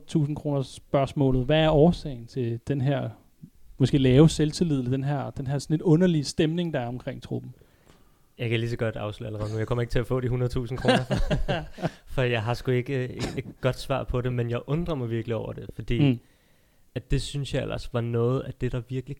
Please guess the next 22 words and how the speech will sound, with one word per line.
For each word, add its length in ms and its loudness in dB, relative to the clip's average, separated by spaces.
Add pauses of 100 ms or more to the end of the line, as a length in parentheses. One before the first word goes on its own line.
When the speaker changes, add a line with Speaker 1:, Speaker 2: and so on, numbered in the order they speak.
(120)
Speaker 2:
kendetegnede 840 -6
den 140 -8
her 160 -10
trup 400 -12
under 300 -12
Solskjær, 760 -12
at 120 -14 (340)
det 260 -10
var, 220 -4
at 160 -14 (140)
de 120 -4
havde 380 -4
en 280 -10 (440)
fed 240 -8
mentalitet. 680 -12 (300)
Speaker 1:
Mm. 260 4
Speaker 2:
Og 120 -10
det 80 2
var 60 0
det 100 -6
første 500 -8
United-hold 760 -6